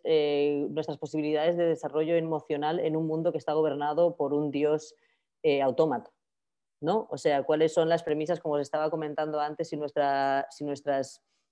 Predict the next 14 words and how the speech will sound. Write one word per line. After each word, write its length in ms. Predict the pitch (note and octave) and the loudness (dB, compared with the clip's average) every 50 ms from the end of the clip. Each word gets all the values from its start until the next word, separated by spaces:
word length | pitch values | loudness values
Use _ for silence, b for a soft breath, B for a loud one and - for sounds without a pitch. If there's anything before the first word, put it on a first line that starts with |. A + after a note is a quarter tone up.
| _ _ _ _ _ _ _ _ _ _ _ _ _ _ | _ _ _ _ _ _ _ _ _ _ _ _ _ _
em, 440 | - E3+ D3+ C#3 C3+ C3+ C3+ C3 C3+ | -4 -2 0 0 0 0 -2 -4 -6
si 140 | C3+ - E3 | -6 -6 -4
nuestra 240 | D#3+ D3 - D#3 D3+ | -4 0 0 0 0
mora-, 300 | D3+ D3+ D3+ D3 D#3 - | 0 0 -2 -2 -2 -2
nuestros 280 | - D3+ C#3+ - D3 C#3+ | -4 -6 -6 -6 -4 0
valores 400 | D#3 D3 D3+ D#3 E3 F#3+ F3+ - | 0 2 2 4 4 2 2 2
son, 500 | - F3+ E3+ E3 E3 E3 E3 E3 D#3+ C#3+ | 0 0 0 2 0 -4 -4 -6 -6 -6
están 240 | - D3 - E3+ D#3 | -8 -4 -4 -2 0
basados 320 | D#3 D3+ - D#3+ D3 D#3+ | 0 0 0 0 -2 -2
en 80 | D#3+ D#3+ | -4 -4
la 60 | C#3+ | -2
velocidad, 420 | C#3 C#3 C#3 C3+ - C#3 C3+ D3 D3+ | -2 -2 -2 -2 -2 0 0 0 0
la 80 | D3+ | 0
producción 640 | C#3 C#3 D3 C#3+ C3+ - - D3 D3 D3 D3 D#3 D#3 | -2 0 -2 -2 -2 -4 -4 -2 -2 -2 -2 -6 -12